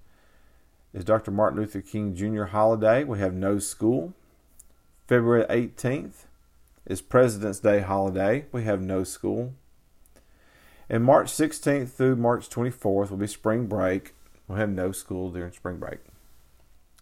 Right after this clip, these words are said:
And now for the lunch menu. Monday is quesadilla with cheese or burrito with cheese.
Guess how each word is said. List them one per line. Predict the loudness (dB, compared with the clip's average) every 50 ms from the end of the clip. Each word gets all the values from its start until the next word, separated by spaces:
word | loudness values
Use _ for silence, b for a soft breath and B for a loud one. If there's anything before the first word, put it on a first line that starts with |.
| -20 _ _ _ _ _ _ _ -20 _ _ _ _ _ _ -20 -20 -20 -20 -20 -20 -20 -20 _ _ _ _ -16 -6
And | 0 4 6
now | 6 6 6
for | 6
the | 4 4
lunch | 4 4 2 -2 -4
menu. | -4 -4 -4 -4 -6 -8 -10 -12 -16 _ _ _ _ _ -20 -20 -20 -20 -20 -20 _ _ -20 -20 -20 _ _ _ _ _ _ _ _ -20 -20 -20 -20 -8 -2
Monday | 2 4 4 6 8 8 8 8 8
is | 6 2
quesadilla | 2 0 0 0 0 2 4 6 6 6 6
with | 4 0 -2
cheese | -2 0 2 4 2 2 0 -6 -10 -14 -16 -16 b b b b b b b b b b b b b b b b b b b _
or | 2 6 8 8 8
burrito | 8 6 6 6 6 6 4 4
with | 2 0 -2
cheese. | -4 -2 0 0 0 0 -4 -6 -8 -14 -18